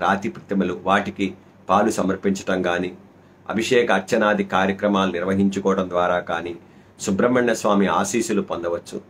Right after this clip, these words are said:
ముఖ్యంగా సుబ్రహ్మణ్య స్వామికి సంబంధించిన ఒక చక్కటి స్తోత్రం చెప్తాను. అదేమిటంటే సుబ్రహ్మణ్య షోడశ నామ స్తోత్రం. పదహారు నామాలు ఉంటాయి, చాలా చక్కటి స్తోత్రం. ఆ స్తోత్రం చదువుకోవటానికి ప్రయత్నం చేయండి.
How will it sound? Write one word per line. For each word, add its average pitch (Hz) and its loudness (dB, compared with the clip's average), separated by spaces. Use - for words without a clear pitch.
ముఖ్యంగా 123 4
సుబ్రహ్మణ్య 143 4
స్వామికి 120 2
సంబంధించిన 104 0
ఒక 95 -2
చక్కటి 107 -4
స్తోత్రం 101 -2
చెప్తాను. 85 -6
అదేమిటంటే 101 2
సుబ్రహ్మణ్య 117 2
షోడశ 123 4
నామ 104 2
స్తోత్రం. 92 -4
పదహారు 107 4
నామాలు 101 4
ఉంటాయి, 95 -4
చాలా 98 0
చక్కటి - -6
స్తోత్రం. 95 -4
ఆ 95 2
స్తోత్రం 98 0
చదువుకోవటానికి 98 2
ప్రయత్నం 92 -2
చేయండి. 98 2